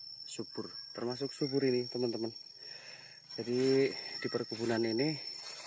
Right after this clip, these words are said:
begitu siap panen, pisangnya mantap-mantap. Kenapa kok bisa subur?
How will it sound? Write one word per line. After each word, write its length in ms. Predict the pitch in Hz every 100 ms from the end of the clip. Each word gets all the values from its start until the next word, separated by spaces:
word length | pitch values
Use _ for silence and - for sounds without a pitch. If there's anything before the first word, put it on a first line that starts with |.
| - - - -
begitu 320 | 110 113 -
siap 200 | 110 110 -
panen, 400 | 101 104 135 151 - - - - - - - - - - - - - - - - -
pisangnya 360 | - 120 127 135
mantap-mantap. 680 | 123 120 120 123 123 110 104 - - - - - - - - - - - - - - -
Kenapa 320 | 143 160 - 156
kok 160 | 127
bisa 240 | 127 127 113
subur? 480 | 147 - 120 120